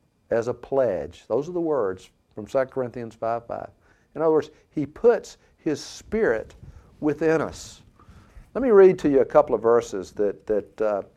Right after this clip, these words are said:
that talk about this. In Paul's letter to the Galatians, the fourth chapter,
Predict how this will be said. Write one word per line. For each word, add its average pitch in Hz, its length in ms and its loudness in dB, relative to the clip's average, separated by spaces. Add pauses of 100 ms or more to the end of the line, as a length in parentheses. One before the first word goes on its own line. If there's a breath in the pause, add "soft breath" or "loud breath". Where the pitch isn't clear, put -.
that 107 180 -6
talk 123 240 0
about 98 280 -2
this. 92 300 -4 (480 soft breath)
In 123 100 -4
Paul's 220 400 2
letter 170 280 4
to 143 80 -8
the 131 100 -6
Galatians, 113 720 2
the 104 100 -6
fourth 151 300 0
chapter, 120 540 2